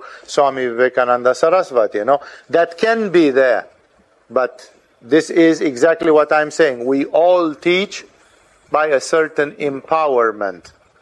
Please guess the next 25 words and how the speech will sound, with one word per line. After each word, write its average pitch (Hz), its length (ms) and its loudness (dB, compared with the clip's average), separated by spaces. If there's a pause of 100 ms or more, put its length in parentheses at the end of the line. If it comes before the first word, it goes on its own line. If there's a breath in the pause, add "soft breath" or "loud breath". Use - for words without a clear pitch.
Exactly 165 600 0
as 139 220 2
Jesus 143 760 0
empowered 135 720 0
his 120 180 -2
apostles, 196 840 0 (720 loud breath)
you 165 340 2
are 170 200 2
being 160 380 -2
empowered 165 720 0
to 143 80 -6
be 147 220 -2
yoga 143 340 2
teachers 196 600 0 (280 loud breath)
and 127 140 -6
to 123 80 -4
go 165 300 2
out 160 260 2
there 165 380 2
and 139 180 -4
spread 147 640 -2 (480)
yoga. 139 500 -2 (640)
Everybody 180 640 0
can 139 260 -2
see 175 460 -2